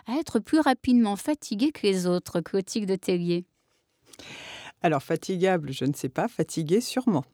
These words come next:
Speaker 2: <laughs> Voilà. Je pense que fatigué, sûrement, parce que, euh, ce sont des élèves qui sont en situation de, de handicap visuel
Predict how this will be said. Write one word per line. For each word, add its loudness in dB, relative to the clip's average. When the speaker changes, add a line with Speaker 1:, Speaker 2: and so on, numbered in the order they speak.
Speaker 2:
<laughs> 4
Voilà. 2
Je 0
pense 0
que -2
fatigué, 0
sûrement, -2
parce -10
que, -6
euh, -2
ce -10
sont -4
des 2
élèves 2
qui -10
sont -4
en 0
situation -2
de, -2
de -2
handicap -2
visuel 0